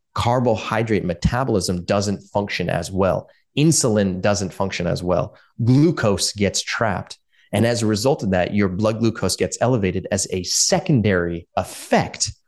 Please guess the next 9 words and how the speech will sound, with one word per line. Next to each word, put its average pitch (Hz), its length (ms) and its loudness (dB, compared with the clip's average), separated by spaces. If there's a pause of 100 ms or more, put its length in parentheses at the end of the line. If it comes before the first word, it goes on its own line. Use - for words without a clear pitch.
(320)
of 104 480 0 (200)
a 101 60 -2
high-fat 92 520 -2
diet. - 240 -4 (1600)
But 160 320 6
most 160 460 4
people 104 560 2 (1080)
don't 147 400 4
really 117 640 4